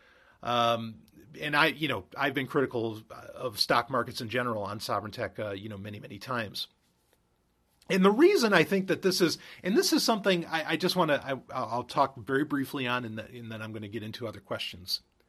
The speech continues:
Um, this is something, you know, there is a reason that I think, whether people realize it consciously or unconsciously,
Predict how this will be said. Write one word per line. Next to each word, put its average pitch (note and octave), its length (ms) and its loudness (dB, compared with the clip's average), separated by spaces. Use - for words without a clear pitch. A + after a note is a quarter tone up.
Um, E3+ 280 6
this E4 220 6
is C#4 120 6
something, G#3+ 460 4
you F3 120 -10
know, G3+ 120 6
there D4 220 8
is A3+ 120 6
a A3 40 6
reason E3+ 640 4
that D3 280 2
I C#3+ 140 0
think, F#3+ 340 -2
whether A3+ 340 6
people C#4+ 340 6
realize F3+ 440 6
it E3 120 0
consciously E3 540 2
or B2+ 120 4
unconsciously, A2 880 -6